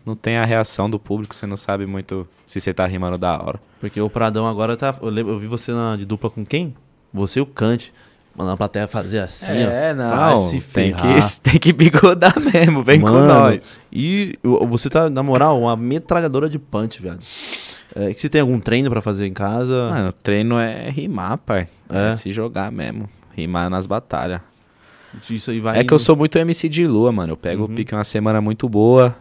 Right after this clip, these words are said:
Speaker 1: saio ganhando tudo, uma, duas, três semanas,
Speaker 2: Três
Speaker 1: aí
Speaker 2: semanas.
Speaker 1: do nada eu fico meio pá, tá
Speaker 2: É?
Speaker 1: ligado? Já decaio.
Speaker 2: Mas, por, mas é, deve ser meio co-,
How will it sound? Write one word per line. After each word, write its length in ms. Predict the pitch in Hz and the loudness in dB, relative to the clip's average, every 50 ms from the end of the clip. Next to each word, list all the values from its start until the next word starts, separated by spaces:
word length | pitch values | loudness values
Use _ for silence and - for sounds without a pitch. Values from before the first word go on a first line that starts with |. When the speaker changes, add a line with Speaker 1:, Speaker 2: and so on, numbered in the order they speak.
| _ _ _ _ _ | _ _ _ _ _
Speaker 1:
saio 380 | _ - - 101 101 104 104 98 | _ -6 -2 0 0 0 0 -2
ganhando 320 | 90 101 101 104 107 110 | -4 -6 -6 -4 -6 -6
tudo, 380 | 104 - - 104 117 110 104 104 | -8 -6 -4 -4 -2 0 0 0
uma, 200 | 113 117 110 107 | 2 2 2 2
duas, 320 | 98 98 104 107 101 - | 4 4 4 4 4 2
três 260 | - - 104 107 104 - | 0 0 0 2 2 0
semanas, 520 | - 104 98 98 101 110 117 117 117 110 107 | 0 -2 0 2 2 2 4 4 4 4 4
Speaker 2:
Três 120 | 107 110 110 | 4 4 4
Speaker 1:
aí 60 | 110 | 6
Speaker 2:
semanas. 240 | 113 113 107 107 107 | 6 6 6 4 2
Speaker 1:
do 180 | 107 110 107 | 2 2 4
nada 220 | 107 107 110 113 120 | 4 4 4 4 4
eu 60 | - | 2
fico 240 | - 113 - - 117 | 0 -4 -2 -2 0
meio 200 | 113 117 117 113 | 0 2 0 0
pá, 380 | - - 95 98 107 107 113 - _ _ | 2 2 4 4 4 2 0 -4 _ _
tá 80 | 104 107 | -2 0
Speaker 2:
É? 120 | 117 123 | 0 2
Speaker 1:
ligado? 380 | 101 98 107 117 123 110 104 104 | 2 2 2 2 2 0 0 -2
Já 100 | 107 92 | -4 -2
decaio. 640 | 98 101 90 - - - 76 95 104 101 92 - - _ _ _ _ _ _ | -2 -4 -6 -4 -4 -2 0 2 2 2 0 -2 -6 _ _ _ _ _ _
Speaker 2:
Mas, 220 | - 131 131 131 | -4 -4 -4 -4
por, 180 | - - 151 131 131 | -4 -4 -6 -4 -4
mas 260 | 117 113 110 107 101 | -2 0 2 2 2
é, 300 | 113 120 123 127 120 110 107 113 92 | 2 2 2 2 0 -2 -2 -4 -6
deve 220 | - 98 104 107 - | -2 2 2 0 2
ser 100 | - - | 0 -4
meio 140 | 254 262 254 | -4 -4 -6
co-, 180 | - - 214 | -6 -6 -6